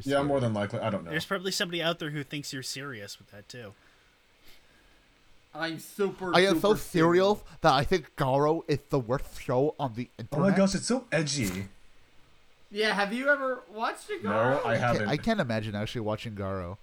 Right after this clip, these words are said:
Speaker 2: I can't imagine actually doing a review of Garo. By the way, guys, thanks for watching our review of Precure. I mean, <laughs>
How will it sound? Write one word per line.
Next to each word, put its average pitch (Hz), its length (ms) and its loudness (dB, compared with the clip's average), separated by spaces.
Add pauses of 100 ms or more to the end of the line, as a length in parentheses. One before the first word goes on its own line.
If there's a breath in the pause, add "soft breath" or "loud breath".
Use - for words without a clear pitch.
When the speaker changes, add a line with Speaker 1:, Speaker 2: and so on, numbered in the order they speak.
(840 soft breath)
Speaker 2:
I 175 100 4
can't 247 260 2
imagine 147 360 2
actually 135 260 -2
doing 120 200 -6
a 120 60 -2
review 107 360 -2
of 98 100 -6
Garo. 101 240 -4
By 175 120 0
the 208 80 2
way, 175 100 2
guys, 120 260 0
thanks 202 220 -10
for 220 100 -2
watching 165 320 0
our 143 80 2
review 120 320 0
of 113 120 -4
Precure. 143 600 -8 (140)
I 107 100 -8
mean, 101 320 -6
<laughs> 226 1700 8